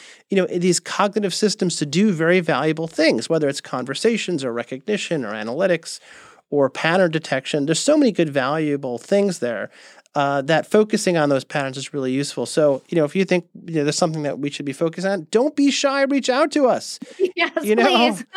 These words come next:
Speaker 2: <laughs>
Speaker 1: go, you can go, if you go to A I today dot live, that's where you'll see all of the episodes as well as the bonus episodes. You can contact us. There's a contact link there. If you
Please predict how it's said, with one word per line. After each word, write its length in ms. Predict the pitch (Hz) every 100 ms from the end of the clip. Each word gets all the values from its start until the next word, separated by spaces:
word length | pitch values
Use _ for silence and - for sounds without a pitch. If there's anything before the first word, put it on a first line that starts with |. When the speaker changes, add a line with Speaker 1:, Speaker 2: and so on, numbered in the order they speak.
| 370 - 392 -
Speaker 2:
<laughs> 80 | 403
Speaker 1:
go, 140 | 247
you 220 | 262 294
can 100 | 254
go, 80 | 247
if 180 | 220 220
you 60 |
go 140 | 220 240
to 180 | 226 226
A 160 | 254
I 160 | 240 254
today 420 | - 220 214 220
dot 300 | 196 180 185
live, 500 | 202 180 190 262 285
that's 220 | 190 180
where 100 | 226 214
you'll 120 | 190
see 380 | - 208 196 190
all 260 | 175 180
of 80 | 180
the 120 | 175
episodes 480 | 165 175 - 190 170
as 120 | 151
well 200 | 165 160
as 80 | 151
the 80 | 143
bonus 340 | 151 170 175
episodes. 560 | 190 214 208 208 - -
You 140 | 156
can 160 | 160 160
contact 540 | - 170 175 202 190
us. 140 | 196 -
There's 120 | 139
a 60 | 143
contact 460 | - 165 165 180
link 160 | 196 190
there. 200 | 202 185
If 140 | 160
you 180 | 156 143